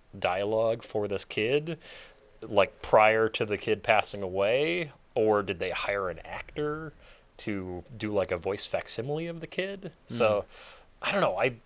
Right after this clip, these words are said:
Speaker 1: like, I don't know how I would feel being put in that situation, being on, on T V.
Speaker 2: Well, and that, that adds another layer to it for sure. Um, obviously, there's, there's an emotional time there. I'm sure they're,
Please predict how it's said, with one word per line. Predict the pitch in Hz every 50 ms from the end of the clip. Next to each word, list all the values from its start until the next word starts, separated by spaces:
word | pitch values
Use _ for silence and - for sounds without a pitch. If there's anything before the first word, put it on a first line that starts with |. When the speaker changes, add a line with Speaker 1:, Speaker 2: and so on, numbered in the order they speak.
| _ - - -
Speaker 1:
like, | - 156 143 127 - -
I | - 151
don't | 196 202
know | 180 147
how | 160 170 160 156
I | 143
would | 131 120 117 110 107 104 - _
feel | - - - - - - - 135 131 123 113 107 101 95 92 - 120
being | 113 110 107 104 95
put | - 120 117 - 101
in | 98
that | 95 92 -
situation, | - - 101 - - 107 101 98 95 - - 90 85 82
being | 85 90 90 90
on, | 87 87 87 87 87 87 - -
on | - 98 92 90
T | 87 - - 92 87
V. | 85 92 90 85 80 82 - - -
Speaker 2:
Well, | - 175 185
and | 180 202
that, | 233 226 180 165
that | 160 180 175
adds | 165 156 139 135
another | 123 113 110
layer | 101 95 104 104 104 101
to | - - 107
it | 104 -
for | - - - 110
sure. | 101 - - 101 110 135 147 - - - - - - - - - - -
Um, | - 117 110 107 104 101 98 98 95 92 - _ _ - - - - _ _ _ _ _ _ -
obviously, | - 127 123 123 120 - - - 120
there's, | 110 110 107 107 107 110 101 95 - - - - - - - - - -
there's | 120 143 139 131
an | 127 120
emotional | 123 120 123 123 131 127 - - 127 113
time | - - - 113 113 113 110 110 107 107
there. | 107 113 113 113 113 113 113
I'm | 90 117 117
sure | 113 - - - 120 113 113
they're, | 110 107 104 104 104 101 -